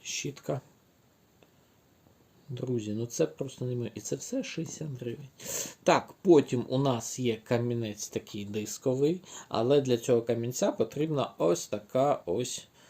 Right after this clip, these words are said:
насадочка. Вона достатньо універсальна. Сюди можна накрутити і диски, які, до речі, у нас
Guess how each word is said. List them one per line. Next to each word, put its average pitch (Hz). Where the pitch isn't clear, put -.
насадочка. 113
Вона 123
достатньо 120
універсальна. 160
Сюди 131
можна 110
накрутити 113
і 123
диски, 113
які, 131
до 131
речі, 123
у 113
нас 117